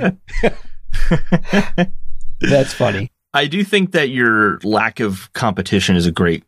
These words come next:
Speaker 2: is a great call out.
Speaker 1: Yeah.
Speaker 2: What's a good tablet in the Android sphere? Can you name one that would be really, truly comparable to an iPad?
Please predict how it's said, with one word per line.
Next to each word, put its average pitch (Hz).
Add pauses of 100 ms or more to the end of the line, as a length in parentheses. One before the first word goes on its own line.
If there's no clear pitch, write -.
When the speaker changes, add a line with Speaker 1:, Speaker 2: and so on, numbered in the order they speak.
(120)
Speaker 2:
is 107
a 107
great 107
call 80
out. 58 (580)
Speaker 1:
Yeah. 101 (200)
Speaker 2:
What's 131
a 180
good 143
tablet 120
in -
the 98
Android 95
sphere? -
Can 120
you 117
name 113
one 104
that 101
would 92
be 95
really, 170
truly -
comparable 107
to 90
an 87
iPad? -